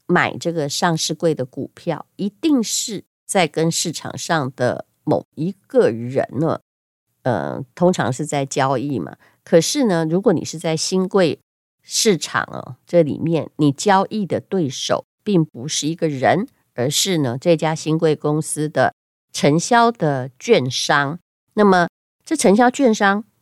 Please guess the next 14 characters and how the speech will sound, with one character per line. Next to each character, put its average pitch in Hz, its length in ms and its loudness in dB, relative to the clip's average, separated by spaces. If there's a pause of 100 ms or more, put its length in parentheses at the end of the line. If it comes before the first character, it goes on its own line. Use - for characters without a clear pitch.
(140)
在 185 400 2
卖 214 360 2
新 202 280 0
贵 208 160 2
的 170 80 4
股 127 180 -6
票 - 380 -4
就 285 200 0
有 156 160 2
一 127 60 -4
些 165 220 0
玄 123 400 -4
机 156 300 -2
了， 147 200 -2